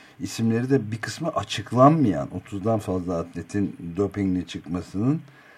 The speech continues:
şoke edici rakamlarını söylüyor. Fakat Türkiye'de rekorun da, dünya çapında bir rekorun da kırıldığından bahsediyor. Yedi sporcudan birinde doping görülmesi burada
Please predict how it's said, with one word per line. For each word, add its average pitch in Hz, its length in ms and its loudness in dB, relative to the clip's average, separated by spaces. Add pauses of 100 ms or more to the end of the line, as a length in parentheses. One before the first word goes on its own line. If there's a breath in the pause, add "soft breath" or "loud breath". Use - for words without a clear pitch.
(120)
şoke - 540 -6
edici 87 520 -6
rakamlarını 90 760 -2
söylüyor. 95 600 -4
Fakat 139 320 -2 (720 soft breath)
Türkiye'de 101 640 0
rekorun 104 960 -2
da, 117 260 -2
dünya 117 300 2
çapında 101 480 -4
bir 104 100 -2
rekorun 104 440 2
da 131 120 -2
kırıldığından 110 720 0
bahsediyor. 82 460 -6
Yedi 101 300 0
sporcudan 98 920 -2
birinde 98 460 0
doping 90 440 -4
görülmesi 90 680 -4
burada 110 260 2